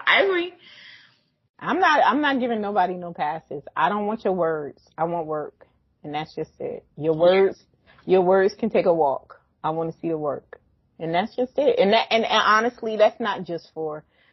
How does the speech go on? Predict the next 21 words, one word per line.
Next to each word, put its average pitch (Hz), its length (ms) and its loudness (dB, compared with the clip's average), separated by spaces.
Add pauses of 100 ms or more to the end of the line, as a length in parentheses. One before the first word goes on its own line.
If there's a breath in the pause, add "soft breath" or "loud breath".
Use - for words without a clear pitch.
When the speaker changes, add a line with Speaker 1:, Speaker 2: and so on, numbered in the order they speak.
(120)
Speaker 2:
the 202 100 -8
stimulant 165 680 -6
event. 156 520 -6
That 165 180 4
is 170 200 -2
for 156 260 2
any 165 280 -4
body 165 720 2
or 156 220 -4
any 160 360 -8
event 151 540 -8 (360)
that 160 160 2
wants 156 300 -8
to 196 100 -6
take 170 260 -2
up 165 220 -2
the 160 120 0
mantle 160 720 -2 (260 soft breath)
of 151 320 0
being 156 280 -2
the 147 80 -6